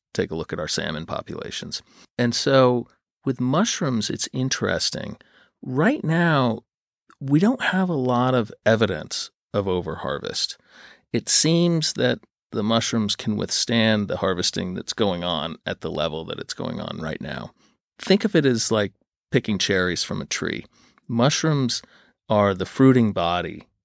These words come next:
of the fungus. The fungus lives underground as these little filaments, and then they produce the mushroom, which is the reproductive part of it.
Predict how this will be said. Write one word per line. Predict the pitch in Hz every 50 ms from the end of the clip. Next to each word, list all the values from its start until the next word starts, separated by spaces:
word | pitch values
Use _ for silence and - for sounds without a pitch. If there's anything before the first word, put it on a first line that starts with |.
| _ -
of | 110 92 -
the | 82
fungus. | - - - 80 80 78 76 53 - - - - - _ _ _ _ _ _ _
The | -
fungus | - - 127 127 127 113 110 104 - -
lives | - 104 104 104 101 95 92 -
underground | 98 95 95 92 87 90 92 92 92 90 90 90 82
as | 82 - -
these | 98 98 90 - -
little | 85 85 78 80
filaments, | - - - 80 78 82 82 76 73 76 73 - - - - - _ _ _ _ -
and | - 92 85
then | 90 87 85 87
they | 87 85 85
produce | - - 101 92 98 98 95 90 - - - - - - - _ -
the | - -
mushroom, | 101 131 151 147 - - 92 92 90 85 87 - _ _ _
which | - 107 90 - -
is | 101 92 82 -
the | - 90 82
reproductive | 80 92 95 82 - - 82 71 65 65 - - - - - - - - _ _
part | - - - - -
of | -
it. | - -